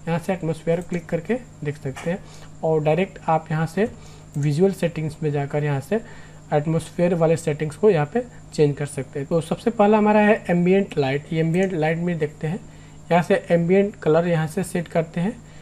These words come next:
ठीक है, और दूसरे वाले में हमारा एम्बिएंट occlusion, occlusion यहाँ पे दिया गया है एम्बिएंट का। तो ambient यहाँ पे color यहाँ पे आप change कर सकते हैं,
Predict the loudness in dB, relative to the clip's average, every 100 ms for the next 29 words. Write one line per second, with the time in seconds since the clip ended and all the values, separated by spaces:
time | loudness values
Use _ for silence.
0 | -20 -8 -2 -2 2 2 2 -2 2 4
1 | 6 4 2 2 2 2 0 -6 -4 0
2 | 2 2 2 -2 -20 -20 -20 -6 -4 -2
3 | -2 -2 -6 -10 -10 -8 -2 -2 2 0
4 | 0 -2 -2 2 2 4 2 2 0 0
5 | 0 -2 0 -2 0 0 -2 -4 -4 0
6 | 6 6 4 0 -2 -2 -6 -2 0 0
7 | 0 -2 -2 -4 -2 -2 -2 -4 -8 -10
8 | -6 -6